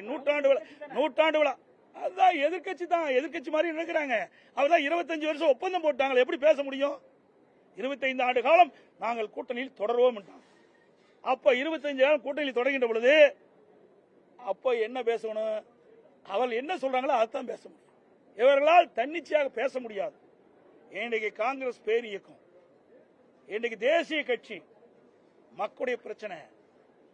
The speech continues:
மக்களுடைய உயிர் பிரச்சனை, இதை கவனமா எடுத்து என்ன நடந்தது,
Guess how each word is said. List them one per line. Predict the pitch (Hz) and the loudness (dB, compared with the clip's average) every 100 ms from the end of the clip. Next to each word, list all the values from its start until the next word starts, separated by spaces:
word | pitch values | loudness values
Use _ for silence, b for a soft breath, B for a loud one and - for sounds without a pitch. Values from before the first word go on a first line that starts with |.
| - | -12
மக்களுடைய | 170 - 277 220 | -10 -8 -8 -4
உயிர் | 254 294 262 | -4 -4 -4
பிரச்சனை, | 240 226 196 151 _ _ _ _ - | -6 -8 -10 -14 _ _ _ _ -8
இதை | 214 208 190 | -2 -2 2
கவனமா | 233 302 330 311 240 | 2 4 4 4 2
எடுத்து | 247 - 196 - b _ 175 233 | 0 -4 -4 -6 b _ -2 -2
என்ன | 302 320 262 | 0 -2 0
நடந்தது, | 247 277 269 | 0 0 0